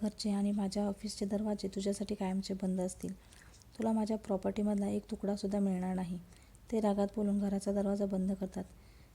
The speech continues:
शेवंताचा हात पकडून तो निघा-, निघतो. त्याला प्रॉपर्टीपेक्षा जास्त ती त्याच्या आयुष्यात आहे हेच खूप होतं, कारण त्याला माहिती होतं की त्याने त्याच्या वडिलांचा बिझनेस जरी चालवला असला तरी त्याला टॉप फायमध्ये असण्याची मेहनत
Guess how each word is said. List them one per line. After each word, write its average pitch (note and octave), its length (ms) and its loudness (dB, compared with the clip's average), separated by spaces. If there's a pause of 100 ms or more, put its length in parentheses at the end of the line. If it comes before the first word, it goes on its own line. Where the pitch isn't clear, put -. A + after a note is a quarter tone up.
शेवंताचा G3 500 0
हात G3+ 200 0 (120)
पकडून G3 260 2
तो G3+ 140 0
निघा-, G3+ 320 2 (100)
निघतो. F#3+ 420 -2 (1080)
त्याला A3 180 4
प्रॉपर्टीपेक्षा G3+ 760 0
जास्त G3+ 380 0
ती G#3+ 60 0
त्याच्या G3 300 0
आयुष्यात G3 280 -2
आहे G3 200 2
हेच G3 280 -4
खूप G3 180 -2
होतं, F3+ 220 -4
कारण F#3 280 0
त्याला G3 220 0
माहिती F#3+ 340 0
होतं G#3 220 -2 (100)
की G3+ 100 0 (640)
त्याने G3+ 180 2
त्याच्या G3+ 280 2
वडिलांचा F#3+ 380 2
बिझनेस G3+ 400 2
जरी G#3 120 4
चालवला G3 420 0
असला G3 300 -4 (560)
तरी G#3 100 4
त्याला G3+ 220 4 (100)
टॉप G3 300 -2
फायमध्ये - 1300 -2
असण्याची G3 580 2
मेहनत G3+ 340 2